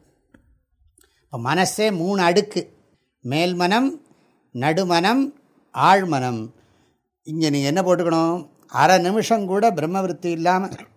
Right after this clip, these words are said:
இருக்கிறது இல்லைன்னு சொன்னா என்ன அர்த்தம்? அந்த விருத்தி எப்பவும் இருக்கு. இது, இதுக்கு இன்னொரு பாஷையில சொன்னா புரியும். அதாவது அறிவு எப்பவும் இருக்கு,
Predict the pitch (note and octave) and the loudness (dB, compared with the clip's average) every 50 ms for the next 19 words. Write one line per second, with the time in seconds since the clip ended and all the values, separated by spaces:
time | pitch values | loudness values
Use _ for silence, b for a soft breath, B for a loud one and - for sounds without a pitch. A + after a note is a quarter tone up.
0 | _ _ _ _ _ _ _ E3+ F#3 G#3+ G#3+ A3 G#3 G3+ D#3 F3 F3 F3 F#3 F#3+ | _ _ _ _ _ _ _ 0 0 0 2 2 0 -2 0 0 0 0 2 2
1 | F#3+ F#3 C#3 F3 E3+ F3+ F3 E3+ D#3+ E3 E3+ E3 D3+ C#3 - E3 D#3 D3+ D3+ D3 | 0 0 -2 -4 -2 0 0 0 0 0 -2 -2 -2 -2 -2 -2 -2 0 -2 -2
2 | C#3+ C#3+ D3 - _ _ _ _ _ _ _ _ _ _ _ - B2 C#3+ D3 D3 | -4 -6 -8 -10 _ _ _ _ _ _ _ _ _ _ _ -8 -6 -4 0 0
3 | C#3 C3 C3+ D3 - - - A3 F3+ C3+ A2+ - D#3+ C#3+ - A2+ - _ C#3+ C#3 | 0 0 0 -4 -6 -6 -6 -6 -4 -4 -4 -6 -8 -8 -8 -10 -14 _ -10 -8
4 | C#3 C3+ C#3 C3+ C3 C#3+ E3 G3+ G#3 G3+ D#3+ E3 E3 D#3 - E3 D3 C3+ - D3+ | -6 -6 -8 -6 -6 -8 -6 -4 -4 -2 0 0 0 0 -2 -6 -6 -6 -6 -8
5 | D#3 F3 D#3 - C#3+ C#3 C#3 B2 - - _ _ _ _ _ _ _ _ _ _ | -8 -8 -8 -6 -6 -6 -6 -6 -8 -12 _ _ _ _ _ _ _ _ _ _
6 | _ _ _ _ _ _ _ _ _ _ _ _ _ _ _ _ _ _ _ _ | _ _ _ _ _ _ _ _ _ _ _ _ _ _ _ _ _ _ _ _
7 | _ _ _ _ _ _ _ - C#3+ C3+ C#3+ E3+ F#3 G3+ G#3+ A3+ A3+ A3+ G#3+ E3+ | _ _ _ _ _ _ _ -10 -8 -2 0 2 2 2 2 0 -2 0 0 0
8 | C#3+ C#3+ E3+ G3 F#3 - _ _ _ _ _ _ _ _ _ _ _ _ _ _ | 0 0 -2 -4 -6 -12 _ _ _ _ _ _ _ _ _ _ _ _ _ _
9 | _ _ _ _ _ _ _ _ _ _ _ - - D#3 F#3+ A#3 D4 D#4 D4+ D4 | _ _ _ _ _ _ _ _ _ _ _ -2 4 6 6 6 6 6 6 6
10 | C#4 A#3 G3+ - - A3+ A#3+ A#3+ A3+ F#3+ E3+ C#3+ - - D#3 D3 D3 D3 D3+ - | 4 4 4 4 4 4 4 4 4 2 0 -2 0 2 2 4 4 2 0 -4
11 | _ | _